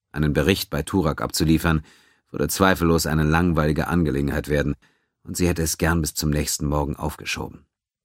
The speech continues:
Unglücklicherweise wusste sie jedoch, dass er fuchsteufelswild werden würde, sollte sie mit ihrem Bericht so lange warten.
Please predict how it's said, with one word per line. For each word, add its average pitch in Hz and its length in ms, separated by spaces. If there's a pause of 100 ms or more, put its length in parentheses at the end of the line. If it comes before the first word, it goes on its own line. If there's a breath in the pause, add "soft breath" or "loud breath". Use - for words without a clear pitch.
(120)
Unglücklicherweise 85 840
wusste 90 280
sie 82 120
jedoch, 85 320 (400)
dass - 160
er 76 100
fuchsteufelswild 85 1040
werden 62 260
würde, 67 400
sollte 67 300
sie 69 120
mit 69 160
ihrem 69 200
Bericht 65 320
so 69 80
lange 64 240
warten. - 400